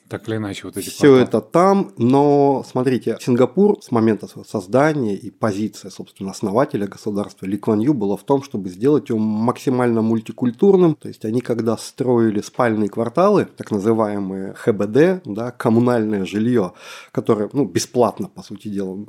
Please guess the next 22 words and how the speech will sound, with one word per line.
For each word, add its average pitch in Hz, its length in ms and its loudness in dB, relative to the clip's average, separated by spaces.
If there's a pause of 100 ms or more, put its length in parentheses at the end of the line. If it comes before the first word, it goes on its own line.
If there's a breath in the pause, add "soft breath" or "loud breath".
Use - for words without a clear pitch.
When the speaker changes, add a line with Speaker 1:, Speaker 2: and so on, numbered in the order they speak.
Speaker 2:
в 104 120 -10
начале 101 360 -2
создания 113 420 2
государства 110 540 0
Speaker 1:
Ага. 110 100 6
Speaker 2:
людей 120 160 6
туда 104 240 -2
отселяли 139 720 2
из - 140 -8
трущоб, - 500 0 (160)
они 156 640 4 (260)
старались 143 720 4
разбить 127 560 0
вот 110 200 -2
это 127 200 0
вот 107 180 -6
национальное 113 600 2
деление, 143 680 6
то 143 140 2
есть 117 140 0
старались, 165 720 2
чтобы 131 460 2